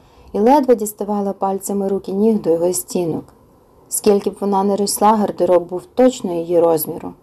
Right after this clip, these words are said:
Бабуня, звісно, казала, що це вигадки, і гардероб завжди був того самого розміру,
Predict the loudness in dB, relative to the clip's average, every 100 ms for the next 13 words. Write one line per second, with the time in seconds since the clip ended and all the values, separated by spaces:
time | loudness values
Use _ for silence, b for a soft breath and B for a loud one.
0 | _ _ b b b b -4 0 2 4
1 | 4 4 0 -2 -2 -2 0 0 4 4
2 | 4 0 -4 -8 -4 -2 4 4 2 -6
3 | -14 -12 -10 -10 -6 -6 -6 -8 -6 -2
4 | 0 0 -4 -6 -6 -6 -2 0 0 0
5 | -2 2 4 2 -2 -8